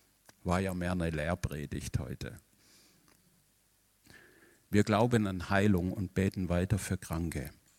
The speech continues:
Immer. Ich zumindest. Gleichzeitig sollen und müssen wir auch akzeptieren, dass nicht jeder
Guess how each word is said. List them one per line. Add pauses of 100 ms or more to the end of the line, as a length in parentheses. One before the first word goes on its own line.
(160)
Immer. (1040)
Ich
zumindest. (2500)
Gleichzeitig (1400)
sollen
und
müssen
wir
auch
akzeptieren,
dass
nicht
jeder